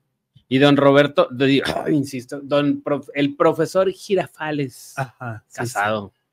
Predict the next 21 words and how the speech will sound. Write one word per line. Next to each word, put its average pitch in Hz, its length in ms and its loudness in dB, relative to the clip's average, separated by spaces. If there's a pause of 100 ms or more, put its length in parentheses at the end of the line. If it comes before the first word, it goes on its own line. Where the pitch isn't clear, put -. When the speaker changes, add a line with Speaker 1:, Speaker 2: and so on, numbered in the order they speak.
(640)
Speaker 2:
Ajá. 135 440 0
Speaker 1:
Y 123 120 2
doña 131 240 6
Florinda 135 400 4
bien 170 320 6
funada 160 600 4
por, 120 180 -2
también 127 380 0
Speaker 2:
Ujú. 127 80 -6
Speaker 1:
por 147 120 2
el, 147 80 2
Speaker 2:
Bien 233 260 4
cusca, 262 560 2
doña 226 220 4
Speaker 1:
hasta 156 80 6
por - 60 2
la 190 80 6
Speaker 2:
Florinda, 143 320 6
Speaker 1:
ficción. 151 480 -2
Speaker 2:
el 143 40 0
personaje, 196 760 2